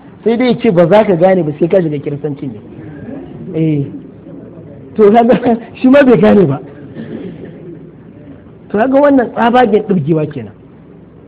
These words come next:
To wannan yasa kake ganin Shi'a suna ta barbara su, suka janyo su, suke shiga maulidin su, suke waye. Nan a shekarun baya da suka wuce, shekara ta dubu biyu da tara,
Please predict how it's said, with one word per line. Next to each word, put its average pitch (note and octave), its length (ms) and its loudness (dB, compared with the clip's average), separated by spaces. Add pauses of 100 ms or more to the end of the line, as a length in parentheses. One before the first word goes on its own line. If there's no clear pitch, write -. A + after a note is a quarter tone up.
(1400)
To G3 100 2
wannan C4 400 4
yasa A#3 240 4
kake G#3+ 240 -2
ganin G3 220 0
Shi'a G#3 340 0
suna A3 240 0
ta F3+ 140 0
barbara F3+ 420 2
su, B2 180 -12 (640)
suka A3 240 0
janyo F#3+ 420 2
su, - 160 -4 (360)
suke G#3 280 0
shiga F3 260 0
maulidin F3+ 480 2
su, - 180 -10 (100)
suke G#3+ 220 -4
waye. F3+ 340 -2 (320)
Nan B3+ 380 2
a F#3 120 0
shekarun G3+ 520 2
baya A#3+ 180 4
da G3+ 100 2
suka G3+ 160 -2
wuce, D#3+ 480 2
shekara F3 340 0
ta F3 120 0
dubu E3 240 0
biyu F3 180 0
da E3+ 80 4
tara, D#3 300 -2